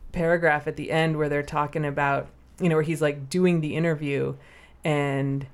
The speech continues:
they're like, "Yeah, you know, he's sitting on his porch, and the, uh, ocean breezes are blowing in, and he's got, like, this little tropical thing," and he's, you know, just talking, like, this great description of Travis,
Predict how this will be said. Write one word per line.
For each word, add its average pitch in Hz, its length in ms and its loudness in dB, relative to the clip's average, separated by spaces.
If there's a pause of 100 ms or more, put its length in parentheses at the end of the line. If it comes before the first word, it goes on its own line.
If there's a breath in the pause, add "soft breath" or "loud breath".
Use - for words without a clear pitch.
(120)
they're 156 180 -4
like, 147 240 -2
"Yeah, 160 240 4
you 160 120 2
know, 156 140 2
he's 151 160 -4
sitting 170 300 -2
on 156 140 2
his 151 140 -2
porch, 151 480 -2
and 147 180 -2
the, 143 260 -4 (540 soft breath)
uh, 139 480 0
ocean 170 380 2
breezes 160 560 2
are 151 100 2
blowing 156 420 2
in, 156 400 2
and 147 260 -2 (240)
he's 160 220 -6
got, 147 340 -2
like, 156 220 -2
this 151 160 -6
little 151 180 -4
tropical 151 520 -4
thing," 156 560 -2
and 143 100 -4
he's, 143 360 -6
you 175 120 0
know, 151 180 2
just 160 300 -4
talking, 160 460 0
like, 143 180 -4
this 147 180 -6
great 170 320 2
description 165 540 0
of 139 100 -4
Travis, 143 500 -2